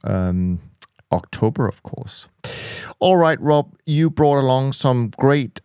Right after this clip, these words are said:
uh, topics that we wanna dive into, but we have quite a few questions as usual,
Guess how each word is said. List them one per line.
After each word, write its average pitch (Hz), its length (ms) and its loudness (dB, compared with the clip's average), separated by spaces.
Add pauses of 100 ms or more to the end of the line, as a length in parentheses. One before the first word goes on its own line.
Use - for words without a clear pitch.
uh, 120 220 4
topics 135 360 0
that 123 100 2
we 120 100 2
wanna 123 220 2
dive 107 280 2
into, 135 280 2
but 202 380 -2
we 170 160 -2
have 139 300 0
quite 127 420 -2
a 196 40 -6
few 180 200 -2
questions 165 480 -2
as 117 140 0
usual, 147 500 -2